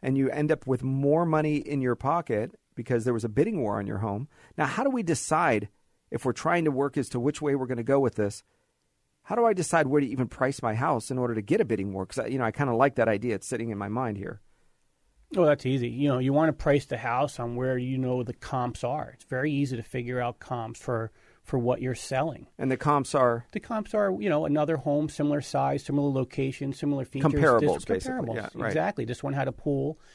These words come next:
Speaker 2: We know where it's gonna be. You, it, it, condos are very simple. Single-family homes are very simple to figure it out. That's what a professional real estate, you know, agent is gonna do. If it's priced right and it shows well, you're gonna drive up the demand. But what's really driving up the demand now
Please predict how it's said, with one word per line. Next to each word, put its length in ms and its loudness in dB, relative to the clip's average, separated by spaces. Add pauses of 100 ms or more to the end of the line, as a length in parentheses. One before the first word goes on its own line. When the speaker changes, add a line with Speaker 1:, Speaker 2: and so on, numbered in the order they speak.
(180)
Speaker 2:
We 160 0
know 180 0
where 340 2
it's 140 -6
gonna 160 -4
be. 500 -6
You, 140 -4
it, 120 -6
it, 120 -10 (240)
condos 460 2
are 80 -4
very 260 0
simple. 380 -10
Single-family 640 -4
homes 240 -6
are 40 -4
very 220 -2
simple 300 -10
to 60 -10
figure 360 -8
it 160 -8
out. 240 -8 (180)
That's 240 0
what 120 6
a 20 4
professional 600 -4
real 180 -2
estate, 400 -8 (120)
you 160 -8
know, 200 -6
agent 280 -6
is 120 -8
gonna 180 -6
do. 300 -4 (580)
If 160 0
it's 120 -4
priced 400 2
right 300 -2 (120)
and 100 -4
it 120 -6
shows 380 2
well, 440 -2
you're 160 -2
gonna 140 -2
drive 280 -2
up 140 -2
the 80 -8
demand. 460 -6 (220)
But 120 2
what's 180 0
really 340 -4
driving 440 0
up 120 -4
the 80 -6
demand 440 -2
now 360 -10